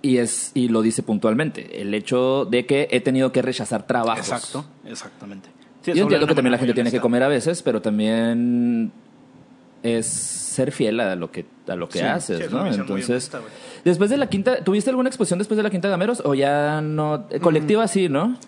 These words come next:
Speaker 3: Sí, colectivas, pues, estuvimos, creo que compartimos, ¿no? Ahí
Speaker 2: Sí.
Speaker 3: en el de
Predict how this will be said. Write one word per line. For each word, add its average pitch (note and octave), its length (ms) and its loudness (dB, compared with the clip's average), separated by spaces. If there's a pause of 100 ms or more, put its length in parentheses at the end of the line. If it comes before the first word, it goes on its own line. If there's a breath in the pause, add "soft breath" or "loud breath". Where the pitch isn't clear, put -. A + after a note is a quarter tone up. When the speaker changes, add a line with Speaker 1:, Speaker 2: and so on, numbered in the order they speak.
(100)
Speaker 3:
Sí, F3 200 -2
colectivas, C3+ 540 -2
pues, C3+ 160 -8
estuvimos, B2+ 540 -2
creo B2+ 140 -4
que D3+ 100 -10
compartimos, C#3 580 0
¿no? C#3+ 220 2
Ahí C#3 100 0
Speaker 2:
Sí. C#3+ 80 2
Speaker 3:
en C#3 160 2
el C#3 180 0
de G#2 600 -4